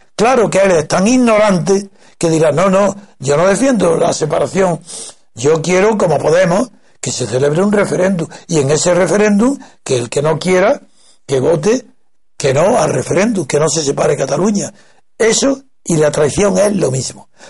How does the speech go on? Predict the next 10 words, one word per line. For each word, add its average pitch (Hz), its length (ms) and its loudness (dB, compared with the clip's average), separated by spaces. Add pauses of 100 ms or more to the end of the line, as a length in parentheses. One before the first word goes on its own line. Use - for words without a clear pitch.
(140)
porque 156 260 0
usted 190 200 0
está 185 340 -2 (180)
favoreciendo, 151 880 0
permitiendo 165 880 0 (300)
que 160 100 -2
de 160 120 4
manera 226 280 2
voluntaria 277 880 2 (720)
pueda 196 460 2